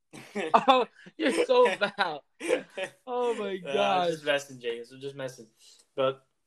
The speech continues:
Speaker 1: no, I, I think we both agree, Miles Turner to Brooklyn. So this is a call to action to Miles Turner.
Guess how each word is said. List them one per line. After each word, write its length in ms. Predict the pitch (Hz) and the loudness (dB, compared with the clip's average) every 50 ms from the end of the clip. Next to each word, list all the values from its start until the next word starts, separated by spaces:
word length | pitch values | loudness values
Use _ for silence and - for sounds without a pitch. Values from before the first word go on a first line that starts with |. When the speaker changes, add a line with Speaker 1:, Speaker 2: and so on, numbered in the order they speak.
| _ - - - _ _ - | _ -20 -20 -20 _ _ -2
Speaker 1:
no, 120 | 170 196 | 4 6
I, 260 | 208 196 185 180 180 170 - - | 6 8 6 6 2 0 -6 -10
I 80 | 175 180 | -10 -10
think 200 | 185 - 220 208 | -8 -8 -10 -10
we 80 | 196 180 | -10 -6
both 200 | 175 196 202 196 | -4 -4 -4 -4
agree, 280 | 202 202 202 220 233 226 | -6 -10 -10 -10 -8 -8
Miles 340 | 208 196 196 202 208 202 - | -6 -6 -4 -4 -6 -8 -10
Turner 200 | - 220 214 208 | -12 -12 -10 -10
to 120 | 196 214 | -10 -12
Brooklyn. 400 | 202 - 196 202 202 180 156 147 | -10 -8 -8 -8 -8 -10 -16 -14
So 260 | 139 - 165 151 151 - _ _ _ _ - | -10 -8 -8 -8 -8 -10 _ _ _ _ -12
this 160 | 202 214 214 | -12 -12 -10
is 120 | 240 226 214 | -12 -12 -12
a 480 | - - _ _ _ _ _ - - | -12 -14 _ _ _ _ _ -20 -20
call 340 | - - - 233 240 262 262 | -14 -6 0 2 4 4 4
to 80 | 247 - | 2 0
action 400 | 220 214 214 220 214 - 208 180 160 151 | -2 -2 -2 -2 -4 -8 -16 -20 -18 -14
to 160 | 165 170 165 165 165 _ - | -12 -12 -12 -12 -16 _ -10
Miles 320 | 175 170 175 180 175 170 - | -8 -4 -4 -4 -4 -6 -8
Turner. 260 | - 170 156 143 139 | -14 -14 -14 -14 -14